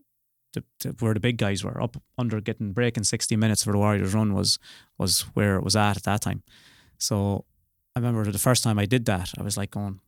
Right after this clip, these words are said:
"Wow." And I still think I finished probably I fin-, I think I finished in the top ten, but it was still, like,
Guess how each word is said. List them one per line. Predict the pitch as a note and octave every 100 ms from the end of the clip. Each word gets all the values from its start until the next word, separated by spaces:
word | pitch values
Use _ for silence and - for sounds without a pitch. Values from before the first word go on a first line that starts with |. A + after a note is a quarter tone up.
| -
"Wow." | A2 A#2+ G2 - _ - _ _ -
And | G#2
I |
still | F#2+ C#3
think | B2 B2+ A2+
I | G#2+
finished | - A#2 G2+ - - -
probably | G#2 G#2 G#2 G2+ G2 F2+ - _ _ _ - - _ _ _ _ -
I |
fin-, | G#2 D#3+
I | -
think | G3+
I | A3
finished | - E3+
in | C3
the |
top | - A#2 -
ten, | A#2+ B2 F#2+
but | G2+
it |
was | G#2+
still, | - A#2
like, | G2+ -